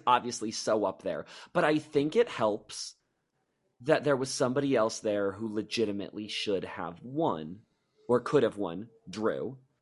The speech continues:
and I wasn't mad at it,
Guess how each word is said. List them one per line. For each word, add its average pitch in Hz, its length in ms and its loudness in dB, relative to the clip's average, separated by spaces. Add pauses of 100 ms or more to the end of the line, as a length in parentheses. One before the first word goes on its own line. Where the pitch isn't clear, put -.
(800)
and 107 520 0 (240)
I 123 120 6
wasn't 113 340 0
mad 113 300 0
at 73 180 -6
it, - 160 -6